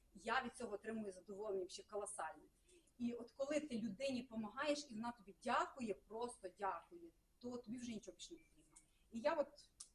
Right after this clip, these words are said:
зараз я от жалію, що я не почала це робити з самого початку.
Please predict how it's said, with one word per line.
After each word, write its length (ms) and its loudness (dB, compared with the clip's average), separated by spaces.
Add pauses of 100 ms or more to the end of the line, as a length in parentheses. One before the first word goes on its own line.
зараз 320 2
я 80 0
от 160 -6
жалію, 380 -4
що 220 -12
я 140 -2
не 300 -4
почала 360 -8 (100)
це 80 -16
робити 340 -6
з 80 -6
самого 340 -6
початку. 480 -12